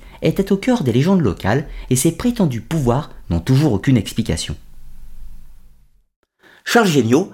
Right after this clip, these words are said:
a fait partie de ces collecteurs de mémoire vivante qui nous permet encore à ce jour d'étudier tout un pan de notre histoire. Tout ce folklore populaire, ces légendes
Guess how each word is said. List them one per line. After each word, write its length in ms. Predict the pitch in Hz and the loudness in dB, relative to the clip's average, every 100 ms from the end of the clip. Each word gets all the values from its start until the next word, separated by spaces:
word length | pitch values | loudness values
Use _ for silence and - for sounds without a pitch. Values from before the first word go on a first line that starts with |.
| - | -2
a 80 | 143 | 0
fait 120 | 160 | 2
partie 240 | 160 - 208 | 0 0 0
de 100 | 110 | 2
ces 200 | 214 - | 0 2
collecteurs 580 | 220 196 - 185 165 | 4 4 4 4 4
de 80 | 107 | 2
mémoire 360 | 104 175 175 120 | 2 4 4 2
vivante 380 | 92 92 147 - - - - | -2 -2 -2 -4 -18 -12 2
qui 80 | |
nous 80 | 190 | 2
permet 400 | 202 185 180 131 - | 4 4 2 0 0
encore 400 | 220 202 151 - | 2 4 2 2
à 100 | 202 | 0
ce 140 | 185 | 0
jour 300 | 110 127 175 - _ | 0 0 0 -2 _
d'étudier 580 | 117 110 92 156 196 - _ _ | -4 -4 0 0 0 -4 _ _
tout 160 | 214 208 | 0 2
un 120 | 110 | 0
pan 180 | 117 170 | 2 2
de 80 | 113 | 2
notre 240 | 131 - | 0 -2
histoire. 400 | 95 - - _ _ _ _ _ _ _ _ _ _ _ _ _ _ - | -6 -10 -20 _ _ _ _ _ _ _ _ _ _ _ _ _ _ 0
Tout 80 | |
ce 120 | 254 - | 2 4
folklore 360 | 147 135 156 | 4 4 4
populaire, 500 | 185 185 104 147 208 - _ | 4 4 2 2 0 -10 _
ces 180 | - 147 | 2 6
légendes 400 | 190 208 208 | 6 6 4